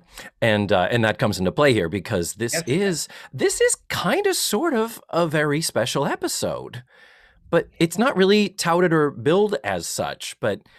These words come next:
Speaker 1: it's as close as we get to talking about these girls having
Speaker 2: Mm.
Speaker 1: sex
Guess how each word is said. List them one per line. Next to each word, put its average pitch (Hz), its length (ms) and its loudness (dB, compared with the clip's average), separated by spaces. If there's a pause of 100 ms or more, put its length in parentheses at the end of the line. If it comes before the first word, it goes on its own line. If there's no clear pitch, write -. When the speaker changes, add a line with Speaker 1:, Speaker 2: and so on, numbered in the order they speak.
(260)
Speaker 1:
it's - 300 -4
as 254 200 -2
close - 440 -2
as - 160 -2
we 151 180 -4
get 131 380 -2
to 92 300 -4
talking 127 600 -2
about 90 540 -4 (100)
these 123 640 -4
girls 80 600 -4 (160)
having 123 380 -2
Speaker 2:
Mm. - 20 -4
Speaker 1:
sex 139 600 -4